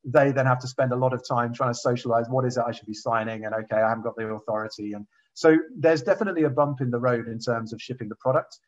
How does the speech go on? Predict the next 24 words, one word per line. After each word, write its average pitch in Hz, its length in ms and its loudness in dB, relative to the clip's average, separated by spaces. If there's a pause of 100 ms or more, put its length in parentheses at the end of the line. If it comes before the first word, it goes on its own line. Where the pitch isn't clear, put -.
(220)
Longer 175 400 2
term, 170 540 -2 (380)
there 143 180 6
will 139 220 0
probably 143 500 0
be 135 180 0
some 127 240 -2
tariffs 131 560 -2
which 127 260 -4
will 123 180 0
impact 131 560 -2
cer-, 131 240 -10 (140)
certain 147 360 2
areas 123 400 2
of 113 100 -10
trade 117 420 0
and 107 120 -10
certain 123 300 -2
types 107 240 -4
of - 80 -20
products 113 400 -4 (400)
more 139 260 2
than 127 140 2
others. 139 300 -2